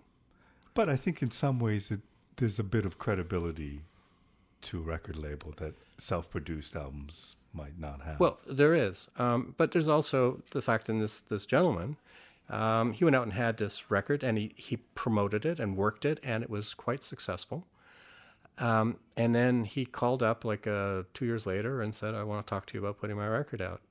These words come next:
Speaker 2: And I said, "Okay." And he came into my office, sat down, and he,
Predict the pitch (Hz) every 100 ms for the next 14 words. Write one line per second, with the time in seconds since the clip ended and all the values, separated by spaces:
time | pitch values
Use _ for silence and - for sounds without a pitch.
0 | 294 120 104 107 - 98 - _ _ _
1 | _ _ _ - - 101 147 165 _ _
2 | - - - - - 107 107 113 - -
3 | 117 107 123 123 98 117 - - - -
4 | 101 107 135 143 - 110 110